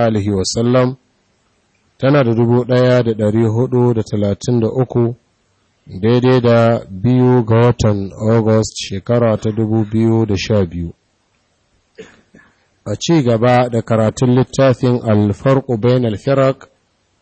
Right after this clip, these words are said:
wa Bayani Firqatin Najiya Minhum Aqaidul Firqatil Islamiyya wa Ara'i Kibari Alamiha na Abu Mansur Abdul Qahir bin Tahir bin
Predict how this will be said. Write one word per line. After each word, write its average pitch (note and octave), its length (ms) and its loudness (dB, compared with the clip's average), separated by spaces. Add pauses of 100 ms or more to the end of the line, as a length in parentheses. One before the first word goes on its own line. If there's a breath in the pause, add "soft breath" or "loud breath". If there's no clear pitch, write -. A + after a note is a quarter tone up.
(760)
wa G#2 180 -6
Bayani B2+ 540 4
Firqatin B2 680 0
Najiya A#2 520 2
Minhum A#2+ 600 2 (100)
Aqaidul B2 840 0 (100)
Firqatil A#2+ 580 0
Islamiyya A2 840 2 (760)
wa G2 180 -4
Ara'i A#2+ 800 2
Kibari A#2 600 2
Alamiha G#2 920 2 (760)
na A2+ 440 2
Abu A2 340 0
Mansur A2+ 720 0
Abdul G2+ 420 -2
Qahir A#2 680 0
bin G#2+ 260 0 (120)
Tahir A#2 580 2
bin A2+ 160 0